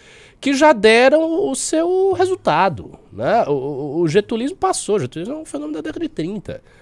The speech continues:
Não adianta querer olhar pra trás e imaginar que, ah, você vai recuperar. Não vai, porque as condições do mundo não são iguais às da década de trinta nem da década de quarenta.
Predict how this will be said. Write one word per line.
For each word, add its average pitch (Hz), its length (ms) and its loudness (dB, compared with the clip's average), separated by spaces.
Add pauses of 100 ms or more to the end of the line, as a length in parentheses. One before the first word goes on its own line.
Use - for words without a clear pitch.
(120)
Não 156 100 0
adianta 214 420 4
querer 165 480 0
olhar 135 460 2
pra 123 120 -4
trás 113 540 -4
e 110 60 -12
imaginar 104 360 -8
que, - 140 -14
ah, 165 160 0
você 143 240 -8
vai 135 80 -2
recuperar. 147 400 -6
Não 392 140 -2
vai, 285 200 4
porque - 280 -4
as 156 80 -2
condições 190 340 -4
do 175 80 -4
mundo 208 240 -6
não 311 120 -6
são 277 200 -8
iguais 185 300 -2
às 131 80 -8
da 120 100 -4
década 117 240 -4
de 104 80 -12
trinta 156 240 -10
nem 240 140 -10
da 247 80 -10
década 262 160 -14
de - 40 -12
quarenta. 165 520 -4